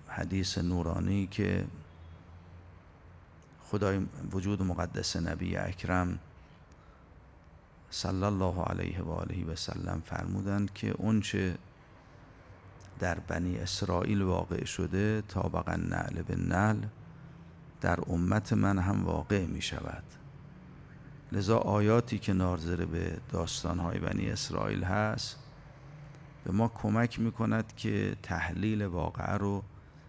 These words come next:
از منظر قرآن بفهمیم. در این زمینه آیات زیادی وجود داره. من بعضی آیات رو در این فرصتی که در اختیار هست در محضر اساتید خودم تقدیم می‌کنم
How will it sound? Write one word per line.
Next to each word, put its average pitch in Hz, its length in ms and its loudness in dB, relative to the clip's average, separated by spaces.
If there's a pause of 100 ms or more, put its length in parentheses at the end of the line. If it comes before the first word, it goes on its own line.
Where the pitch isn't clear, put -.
(160)
از 90 240 -2
منظر 85 560 0 (100)
قرآن - 480 0
بفهمیم. 87 560 -2 (1500)
در - 140 0
این 135 140 6
زمینه 131 360 6
آیات 113 540 6
زیادی 110 520 8
وجود 87 460 0
داره. - 320 -2 (200)
من 101 320 2 (840)
بعضی 101 400 4
آیات 95 500 2
رو 87 220 0
در 87 240 -2 (920)
این 92 140 0
فرصتی - 540 0
که 82 140 -4
در 92 220 0
اختیار 92 480 0
هست 98 460 0
در - 160 -2
محضر 87 420 -2
اساتید 95 600 -2
خودم 90 440 0
تقدیم 90 480 0
می‌کنم 95 600 2